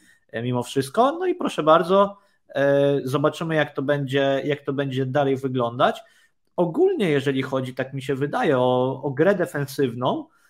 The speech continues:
no to sporą widać, e, poprawę już w samej tej organizacji, jeżeli chodzi o,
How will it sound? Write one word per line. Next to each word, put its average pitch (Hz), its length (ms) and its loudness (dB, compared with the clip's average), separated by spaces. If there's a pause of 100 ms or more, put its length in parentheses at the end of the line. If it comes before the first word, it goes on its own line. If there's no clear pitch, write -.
(180)
no 175 100 -4
to 254 120 -6
sporą 392 500 -2
widać, 120 580 -2
e, 123 220 0
poprawę 139 500 -2
już 139 200 -6
w - 80 -20
samej 151 300 -4
tej 151 180 -2
organizacji, 143 840 0
jeżeli 143 300 -2
chodzi 143 440 -6
o, 131 400 0